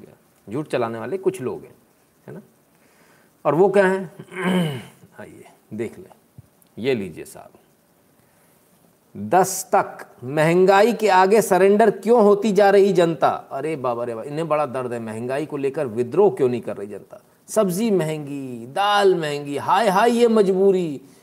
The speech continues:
महंगाई संग जीना जरूरी, ओ हो हो हो हो, किलो की जगह आधा किलो ले लेंगे।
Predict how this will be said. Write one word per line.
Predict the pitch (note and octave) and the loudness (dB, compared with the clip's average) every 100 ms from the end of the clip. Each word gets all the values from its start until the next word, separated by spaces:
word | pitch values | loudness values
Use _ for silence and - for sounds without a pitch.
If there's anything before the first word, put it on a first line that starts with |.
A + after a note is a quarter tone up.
| - | -8
महंगाई | D3+ F3+ G#3 A#3 | -2 2 4 4
संग | A3 A3+ G#3 | 2 2 0
जीना | D3 A3 C#4+ B3+ | 0 0 2 4
जरूरी, | F#3+ E3+ D3+ D3+ | 4 4 0 -2
ओ | F3 | -2
हो | C#3 | -2
हो | A#2+ B2+ | -2 -2
हो | G#2 G2+ | -6 -10
हो, | A2+ B2 A2+ F2+ D2 - _ _ _ _ - | -10 -8 -8 -10 -12 -16 _ _ _ _ 0
किलो | G3+ G#3 | 2 2
की | G3 | 2
जगह | F#3 F3+ F3 | 2 4 2
आधा | D3+ E3+ | 2 2
किलो | E3+ F3 F3 | 2 2 0
ले | E3 D#3 | 0 0
लेंगे। | D3+ D3 C#3 C3 A2+ D#2 D2 | -2 -2 0 0 0 -8 -14